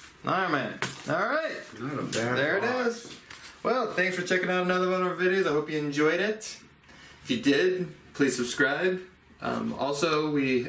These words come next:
Speaker 1: have a website. It's sell my comic books dot com. Check it out. And, uh, check us out on eBay. Our username is Sell My Comic Books.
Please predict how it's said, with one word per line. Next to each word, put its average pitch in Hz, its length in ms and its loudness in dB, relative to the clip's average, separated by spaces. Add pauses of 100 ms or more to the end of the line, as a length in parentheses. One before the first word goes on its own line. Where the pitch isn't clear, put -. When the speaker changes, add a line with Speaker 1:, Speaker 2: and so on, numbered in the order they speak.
(160)
Speaker 1:
have 120 180 0
a 117 60 2
website. 131 460 2
It's 120 180 -2
sell 131 120 2
my 120 140 2
comic 117 280 0
books 110 220 -2
dot 110 340 0
com. 123 480 0
Check 117 220 0
it 113 80 2
out. 143 320 -2 (720)
And, 120 540 2
uh, 110 260 2
check 123 200 -4
us 123 100 -4
out 127 120 2
on 120 180 0
eBay. 113 540 2
Our 104 140 0
username 107 500 2
is 101 340 -4
Sell 113 320 -2
My 110 160 0
Comic 107 480 -4
Books. - 540 -6